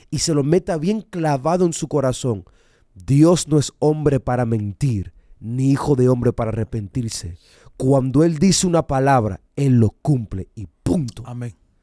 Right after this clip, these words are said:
Speaker 1: Pastor, yo quisiera que usted haga una oración por cada persona que está ahí conectada, que pueda ser que esté en una necesidad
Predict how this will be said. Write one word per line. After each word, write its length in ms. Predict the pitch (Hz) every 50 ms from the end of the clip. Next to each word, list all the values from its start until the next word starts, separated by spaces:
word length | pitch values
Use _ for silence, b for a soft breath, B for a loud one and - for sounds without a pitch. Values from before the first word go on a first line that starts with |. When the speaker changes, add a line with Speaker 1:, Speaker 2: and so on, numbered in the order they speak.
| _ _ _ _ _ - - _ _
Speaker 1:
Pastor, 600 | - 120 - - - 175 175 175 175 170 - - _ _ _
yo 140 | - 139 131
quisiera 380 | - 156 - - 175 170 175
que 120 | 165 - 143
usted 200 | 127 - - 151
haga 140 | 151 151 165
una 180 | 160 165 160
oración 640 | 151 143 131 113 - - 131 123 117 107 95 87 87 - _ _ _ _ _ _ _ _ _ _ _ _ _ _ _ - -
por 200 | _ 131 120 -
cada 300 | _ - 147 160 170 156
persona 380 | - 160 151 - 151 143 156 143
que 100 | - 123
está 160 | - - 127
ahí 80 | 127 123
conectada, 680 | - 131 117 113 104 - - 101 98 92 85 82 90 - _ _ _ _ _ _ _ _ _ _ _ _ _ _ _
que 200 | - 135 135 123
pueda 320 | - - 123 143 151 156
ser 240 | 143 - 165 156 143
que 100 | - 139
esté 160 | 123 - 139
en 100 | 139 143
una 140 | 147 143 143
necesidad 840 | 139 135 131 - 139 123 - - 117 113 107 120 123 127 127 123 -